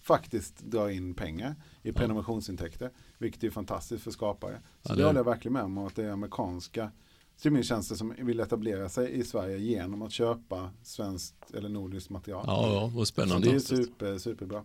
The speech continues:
Speaker 2: Ja, hur gött
Speaker 1: Sen
Speaker 2: som
Speaker 1: är det
Speaker 2: helst.
Speaker 1: ganska svårt att komma in på dem dock, men, eh,
Speaker 2: Är det många om budet? Alltså, är det många
Speaker 1: Ja, det
Speaker 2: s-,
Speaker 1: skulle jag
Speaker 2: såna
Speaker 1: nog
Speaker 2: här,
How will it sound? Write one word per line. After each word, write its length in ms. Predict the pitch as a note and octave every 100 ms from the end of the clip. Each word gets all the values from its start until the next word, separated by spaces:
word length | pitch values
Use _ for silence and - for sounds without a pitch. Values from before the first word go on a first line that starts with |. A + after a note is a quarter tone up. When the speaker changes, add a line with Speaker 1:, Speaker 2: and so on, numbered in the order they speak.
| -
Speaker 2:
Ja, 160 | A2
hur 120 | G#2+ A#2
gött 120 | A2
Speaker 1:
Sen 60 | B2
Speaker 2:
som 60 |
Speaker 1:
är 20 | C3+
det 40 |
Speaker 2:
helst. 120 | B2
Speaker 1:
ganska 300 | C3+ C#3 A#2+
svårt 440 | - B2+ G2 E2+ G#2
att 60 |
komma 220 | A#2+ A#2+
in 160 | G2+ F#2
på 140 | C#3+ G#2
dem 140 | G2
dock, 240 | G2 -
men, 240 | F#2+ F2 F#2
eh, 160 | F2+ F2+ - - - - - -
Speaker 2:
Är 220 | A#2 A2
det 160 | A2+ A2+
många 680 | B2+ C#3+ A2 F#2 A#2 G#2+
om 280 | - A#2+ A#2+
budet? 520 | G#2+ F#2 F2 B2 -
Alltså, 300 | - F#2+ -
är 60 | G2+
det 60 | G#2
många 360 | B2 F#2+ G2+
Speaker 1:
Ja, 300 | - A2+ A2+ -
det 40 |
Speaker 2:
s-, 40 | -
Speaker 1:
skulle 80 | -
jag 60 |
Speaker 2:
såna 180 | B2 B2
Speaker 1:
nog 100 | A#2
Speaker 2:
här, 140 | A2+